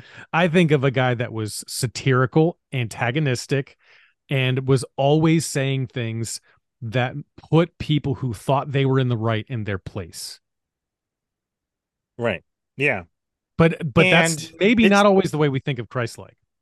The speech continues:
Speaker 2: No, you know, that's, that's, that's an interesting way of thinking about it, um, or characterizing it. Uh, I can't, I really can't argue with that. Um, I do, I do, it makes me think about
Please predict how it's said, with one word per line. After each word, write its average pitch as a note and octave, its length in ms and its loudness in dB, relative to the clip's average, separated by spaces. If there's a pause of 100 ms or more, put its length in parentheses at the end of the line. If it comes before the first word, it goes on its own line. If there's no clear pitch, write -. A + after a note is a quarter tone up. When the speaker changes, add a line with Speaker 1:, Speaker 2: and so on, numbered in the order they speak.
(1500)
Speaker 2:
No, B3+ 280 4
you G3+ 140 2
know, D4 100 6
that's, C#4+ 280 4
that's, A#3+ 340 0
that's A3 300 -2
an G#3 100 -8
interesting F#3+ 480 -4
way F#3 180 2
of D#3+ 100 -6
thinking F#3 360 -6
about A#2+ 280 0
it, F2 120 -6 (100)
um, A#2+ 580 -4
or B2+ 280 2
characterizing A#2 680 -2
it. G2 200 -8 (480)
Uh, D3 60 -6
I A#2+ 360 0 (180)
can't, F#3+ 280 -6 (240)
I C3 60 0
really D#3 220 4
can't B2+ 260 -2
argue C#3+ 240 0
with G#2 140 -2
that. G#2 260 -4 (240)
Um, G#2+ 460 -10 (220)
I D#3+ 100 0
do, G3+ 200 0
I D#3+ 120 2
do, F#3 440 2
it E3+ 160 -8 (800)
makes - 160 -12
me D#3+ 100 -6
think - 300 -20
about C3+ 240 -2